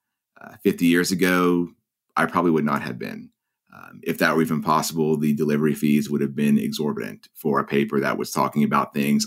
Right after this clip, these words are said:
I didn't care about there on the East Coast. <laughs> Uh,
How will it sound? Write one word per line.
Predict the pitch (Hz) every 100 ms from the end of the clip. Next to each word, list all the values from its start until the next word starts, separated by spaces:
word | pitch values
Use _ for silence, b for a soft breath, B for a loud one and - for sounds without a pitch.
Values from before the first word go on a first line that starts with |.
| -
I | 78
didn't | 92 82
care | - 87
about | 71 71 69 -
there | 71 67 69 -
on | 65
the | 67
East | 69 65 -
Coast. | 67 58 - - _ -
<laughs> | - 170 -
Uh, | 185 - 330 -